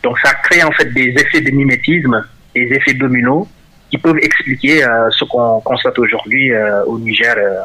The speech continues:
en, en termes de, en termes de coup d'État. Mais je disais aussi qu'il y avait plein de problématiques. Il y a celle aussi, euh, humanitaire. Ces États ont en partage la question des déplacés, euh, internes, la question des, euh, des réfugiés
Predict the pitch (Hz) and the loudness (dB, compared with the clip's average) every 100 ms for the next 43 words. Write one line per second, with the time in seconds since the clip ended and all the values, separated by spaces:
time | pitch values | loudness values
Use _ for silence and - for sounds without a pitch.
0 | 92 95 - 107 123 117 - - - - | -6 -4 -4 -4 -4 -4 -6 -6 -8 -20
1 | _ _ 123 120 - 120 117 123 113 107 | _ _ -6 -2 0 -2 -4 -2 -2 -4
2 | - - - - - _ 135 139 151 160 | -6 -12 -20 -20 -20 _ -2 0 0 4
3 | 180 170 180 156 139 127 120 - - - | 4 2 0 0 0 2 0 -4 -12 -4
4 | 160 151 139 135 123 113 175 180 127 113 | 0 0 0 0 0 -2 -2 -2 0 0
5 | - 156 131 127 - 151 117 127 123 117 | 0 0 2 0 0 0 2 0 0 -2
6 | 110 139 165 117 107 - - - - 123 | 0 2 2 0 -6 -14 -20 -12 -6 -2
7 | 131 143 135 123 117 123 - 135 127 117 | 0 0 2 0 0 -2 2 0 2 0
8 | 117 131 - 139 131 117 110 117 120 120 | -2 -2 -2 -2 -2 -2 -4 -2 -2 0
9 | 127 113 104 110 120 143 147 117 - - | 0 0 0 0 -2 -2 0 -2 -4 -10
10 | - - - 113 - 117 - 131 120 117 | -20 -20 -6 -6 -2 -2 0 0 0 2
11 | 110 107 107 113 120 113 127 131 160 | 2 0 0 -2 -2 0 -2 0 -2